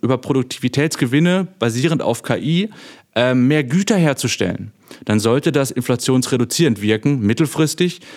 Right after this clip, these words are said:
Und von daher kann K I nicht nur das, das, äh, die generelle Produktion erhöhen oder generell die Wirtschaftskraft erhöhen, sondern über die neue, nur die höhere Anzahl an Gütern auch die Inflation reduzieren.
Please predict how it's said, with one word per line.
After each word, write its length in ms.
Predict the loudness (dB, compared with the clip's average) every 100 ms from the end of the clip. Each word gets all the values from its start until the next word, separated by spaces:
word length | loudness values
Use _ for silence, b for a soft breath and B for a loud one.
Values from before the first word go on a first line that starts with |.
| B B
Und 220 | 0 2
von 180 | 0 2
daher 540 | 2 2 2 2 -2 -8 _ -4
kann 240 | -2 0
K 120 | -2
I 320 | -2 0 4
nicht 260 | 4 2 0
nur 60 | 0
das, 160 | 0 -4 _ -2
das, 360 | 0 0 -4
äh, 580 | -2 0 0 0 -2 -4 -6
die 120 | -2
generelle 340 | 0 0 0 -2
Produktion 560 | -2 -4 0 0 2
erhöhen 300 | 2 0 0
oder 120 | 0
generell 320 | 0 0 0 -2
die 140 | -2
Wirtschaftskraft 800 | -2 0 -4 -4 -4 -2 -2 -4
erhöhen, 320 | 0 0 -2 B B B B
sondern 320 | 0 2 2
über 180 | 0 0
die 320 | 0 -2 -2 -2
neue, 440 | 0 2 2 2
nur 280 | 0 0 0
die 160 | 0 2
höhere 260 | 2 2
Anzahl 300 | 0 0 0
an 140 | 0 -2
Gütern 240 | -2 -2
auch 180 | -2 -4
die 100 | -2
Inflation 500 | 0 -2 0 0 0
reduzieren. 600 | 0 -4 -4 -4 -4